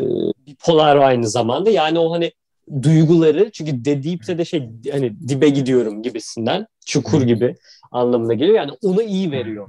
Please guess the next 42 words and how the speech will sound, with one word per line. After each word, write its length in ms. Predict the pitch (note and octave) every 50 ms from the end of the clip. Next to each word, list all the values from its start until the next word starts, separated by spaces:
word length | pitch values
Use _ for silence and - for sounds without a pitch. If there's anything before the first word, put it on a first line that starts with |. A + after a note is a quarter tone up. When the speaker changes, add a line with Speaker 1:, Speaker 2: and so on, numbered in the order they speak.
| - - -
Speaker 1:
O 120 | D#3+ E3+ G#3
yüzden 300 | G#3+ F#3 D3 F3 F#3 F#3+
o 180 | F#3 E3+ C3
duyguyu 440 | C#3 D#3 D#3 D#3+ D3+ F#3+ F#3 F3 F3+
en 60 | F#3+
iyi 100 | G3 F3+
yaşatan 440 | E3 D#3 D3 - E3+ D#3+ - F3 E3
slow 380 | D3+ - - D#3+ E3 D#3+ D3+ -
şarkılardan 680 | - D3+ D3 D3 - D3+ D3 C#3+ C#3+ C#3+ D#3 D3+ D3 C#3+
birisi 280 | D3 D#3 D3+ - -
olduğu 200 | F3 D#3+ C#3+ B2+
için 240 | B2 - - A3 G#3 _ - - -
Speaker 2:
Kesinlikle. 360 | - A2 - G3 F#3+ F3+ - -
Speaker 1:
ilk 40 | F#3
ona 60 | F#3
girmesi 520 | F#3 D#3+ E3+ E3 E3 E3+ E3+ - A#3 F#3 D3+
garanti. 600 | C#3 D#3+ E3 D#3+ E3 E3 E3 C#3+ - - A#2 - _ _
Yani 380 | - C3 A#2 A2 G#2+ G#2+ - - _
ilk 240 | - F#3+ F3+ D#3+ -
beşe 380 | D3 B2+ D#3 D3+ - - F#3+ D#3+
bile 120 | E3+ F3
girebilir 480 | D#3+ D3+ D3 D3 C#3+ C#3 C#3 C#3+ B2+ A#2
diye 140 | A#2+ A2+ A2
düşünüyorum 400 | A2 - - - A2 G#2+ G#2+ G#2+
ben 160 | G2+ G#2 G#2
canlı 340 | G2+ A#2 A#2 A#2 A#2 A2 -
performansa 640 | A#2+ A2+ A2 - - A#2 A2+ A2+ A2+ A2 - - A2+ G#2+
göre. 300 | G2 B2 A#2+ G#2+ F2+ G2 - - _ _ _ _ _ - _ _ _ _ _ _
Speaker 2:
Aynen 320 | A#2+ A2+ A2+ A#2 C3 D3+
öyle 200 | F#3 G3+ G3 E3+
ya. 260 | C#3 B2+ B2 A#2 F#2+ - -
Bayağı 400 | A2+ G#2+ A#2 A2+ C3+ D#3 E3 D#3
iddialı 320 | C#3+ B2+ C3+ C3+ D3 D#3+
bir 60 | D3+ -
şarkı 320 | - D#3 C#3 C#3 C#3 D3
olduğu 260 | C#3+ C#3 C#3 D3 C#3+ C3
belli. 340 | C3+ C3+ C#3 C3 A#2+ A2+ - - - - - - - - - _
Ya 180 | - A2 G#2 G2
ben 360 | A#2 B2 C#3+ D3+ D3 C3 - - _ _ _ _ -
tabii 180 | B2+ B2 B2
Alican 460 | - B2 C3 C3 B2+ B2+ C#3+ D3 C#3+
gibi 400 | C3+ C#3 C3+ C3+ C#3+ B2+ - -